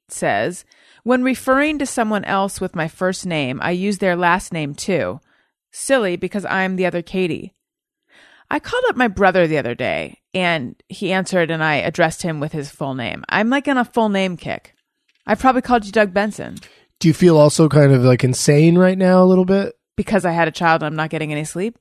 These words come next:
Speaker 2: Yeah, maybe.
Speaker 1: Yes.
Speaker 2: That's why you do it. Because
Speaker 1: <laughs>
Speaker 2: it's just a known thing that I've pointed out, that when you're, like, watching a movie, when a woman refers to
Speaker 1: Uh-oh.
Speaker 2: a male character by his first and last name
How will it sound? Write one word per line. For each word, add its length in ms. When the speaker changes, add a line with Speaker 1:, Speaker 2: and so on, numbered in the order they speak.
Speaker 2:
Yeah, 320
maybe. 260
Speaker 1:
Yes. 380
Speaker 2:
That's 260
why 140
you 120
do 220
it. 240
Because 800
Speaker 1:
<laughs> 500
Speaker 2:
it's 220
just 260
a 220
known 420
thing 400
that 120
I've 280
pointed 320
out, 300
that 400
when 160
you're, 160
like, 220
watching 340
a 60
movie, 540
when 160
a 40
woman 500
refers 440
to 180
Speaker 1:
Uh-oh. 220
Speaker 2:
a 20
male 380
character 480
by 160
his 100
first 300
and 100
last 240
name 320